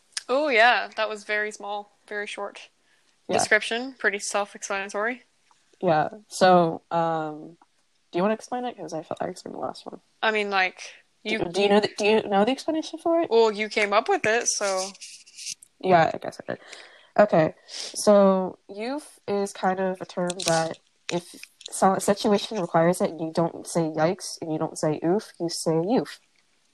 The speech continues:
Speaker 2: Y O O F.
Speaker 1: Pretty much it.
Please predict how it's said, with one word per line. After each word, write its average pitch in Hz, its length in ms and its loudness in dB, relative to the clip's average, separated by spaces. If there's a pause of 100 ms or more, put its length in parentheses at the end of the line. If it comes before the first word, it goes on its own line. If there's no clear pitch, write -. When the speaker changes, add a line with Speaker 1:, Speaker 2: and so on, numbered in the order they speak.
(340)
Speaker 2:
Y 170 380 6
O 160 120 0
O 147 200 -4
F. - 260 -4 (2250)
Speaker 1:
Pretty 202 160 -2
much 214 180 -2
it. 359 200 2